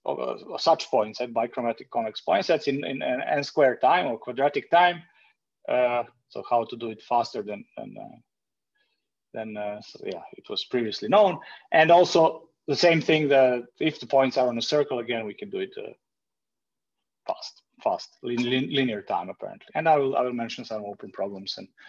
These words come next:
further res-, research directions. Okay, so let's start. Uh,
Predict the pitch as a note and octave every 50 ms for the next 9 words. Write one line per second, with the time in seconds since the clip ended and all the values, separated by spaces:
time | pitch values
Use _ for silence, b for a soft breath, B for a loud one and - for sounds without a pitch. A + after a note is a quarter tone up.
0 | B B _ - - E3+ D#3+ C#3+ D3 C#3 C3+ B B B B B B B - C#3
1 | D#3 D#3 C3+ - - - D#3 D3+ D#3 C#3+ - - C#3+ C3 A#2+ - B2+ B2 A#2+ A#2
2 | A2+ A#2 - - - - - - - - - - _ _ _ _ _ _ _ _
3 | _ _ _ _ _ _ _ _ - A3 G3 - C#3+ F#2+ - B B B B B
4 | B B B B B B B B B B B B B B B B B - - F3+
5 | F3 G3 F#3+ F#3+ - - G3 G#3 A#3+ A3 A3 - - - _ _ _ _ _ _
6 | _ _ _ _ _ _ - D#3+ D#3 D#3 D#3 D#3 D#3 D#3